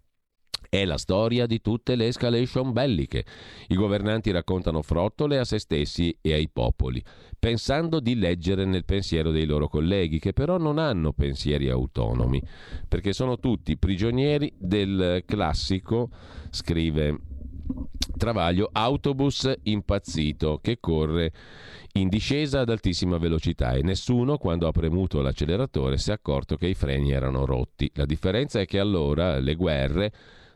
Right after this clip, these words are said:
dopo qualche anno e decine di milioni di morti, finivano con vincitori e vinti. Oggi, nell'era dell'atomica, ci sono soltanto vinti, scrive Travaglio.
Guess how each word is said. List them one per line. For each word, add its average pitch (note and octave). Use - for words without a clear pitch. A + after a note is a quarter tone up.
dopo G#2
qualche A2+
anno A#2+
e F#2
decine F#2+
di D#2+
milioni D#2+
di E2+
morti, A2
finivano G#2
con G2
vincitori E2
e D#2
vinti. B1+
Oggi, F#2
nell'era D2+
dell'atomica, D2
ci G2+
sono C#2
soltanto C2
vinti, A1+
scrive G#1
Travaglio. -